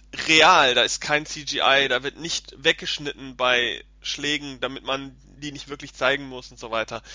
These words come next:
Äh, der ist brutal, der muss nicht auf irgendeine Freigabe oder irgendwelche Hollywood-Restriktion achten, um, äh, breit gesehen zu werden. Also, wer Actionfilme mag, sollte sich den Film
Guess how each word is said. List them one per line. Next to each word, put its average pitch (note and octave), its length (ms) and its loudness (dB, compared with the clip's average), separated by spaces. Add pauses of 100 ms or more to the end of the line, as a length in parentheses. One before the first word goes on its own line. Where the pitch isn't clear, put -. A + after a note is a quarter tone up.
(540)
Äh, C3 160 0
der C3 120 2
ist - 100 -4
brutal, C#3 540 2
der C3+ 100 0
muss D3 200 -10
nicht D#3 160 -10
auf C#3 100 -6
irgendeine C3+ 580 -2
Freigabe C#3 520 2
oder A#2+ 160 -2
irgendwelche C#3+ 580 -2
Hollywood-Restriktion C#3+ 1080 -8
achten, - 380 -8
um, B2 340 -14
äh, B2+ 240 0 (320)
breit C3 260 2
gesehen C3 320 -6
zu - 160 -16
werden. G#2 180 -2
Also, A#2 240 -8
wer E3+ 340 2
Actionfilme D3 480 -6
mag, D3 280 -2
sollte C#3+ 240 -10
sich C#3 160 -14
den C3+ 120 -14
Film C#3 300 -10